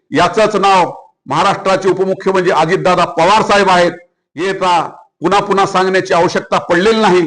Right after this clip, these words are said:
हे सगळं त्याने त्या ठिकाणी आम्ही त्यांना मांडलं आणि त्यांनी आम्हाला त्याला हिरवा कंदील दाखविला आणि लागलीच कलेक्टर साहेबांना त्या पद्धतीचे त्यांनी आदेश दिले आणि त्या आदेशाचं खऱ्या अर्थानं मूर्तरूप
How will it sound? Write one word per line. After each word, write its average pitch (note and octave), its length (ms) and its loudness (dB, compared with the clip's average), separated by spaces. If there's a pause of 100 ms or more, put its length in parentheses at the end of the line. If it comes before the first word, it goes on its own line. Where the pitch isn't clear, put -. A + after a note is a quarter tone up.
(400)
हे E3+ 100 -4
सगळं F#3 340 -2
त्याने G3+ 320 0
त्या F3+ 180 -2
ठिकाणी F3+ 340 -2
आम्ही F3+ 180 -2
त्यांना E3 240 -2
मांडलं G3 600 0 (300)
आणि E3 200 -4
त्यांनी G3 640 -4 (640)
आम्हाला G3 680 -4 (140)
त्याला F#3 160 2
हिरवा F#3+ 440 2
कंदील A3+ 360 2
दाखविला G3 500 0 (420)
आणि E3 240 -6
लागलीच F#3+ 520 -2 (340)
कलेक्टर F#3 360 -6
साहेबांना F#3 400 0
त्या F#3 200 -2
पद्धतीचे E3 500 -6
त्यांनी F3 180 0
आदेश D#3+ 340 2
दिले G3 440 0 (580)
आणि F#3+ 220 -8
त्या F#3+ 180 -2
आदेशाचं F#3+ 840 0 (240)
खऱ्या G3+ 260 2
अर्थानं F#3+ 320 0
मूर्तरूप G#3 720 0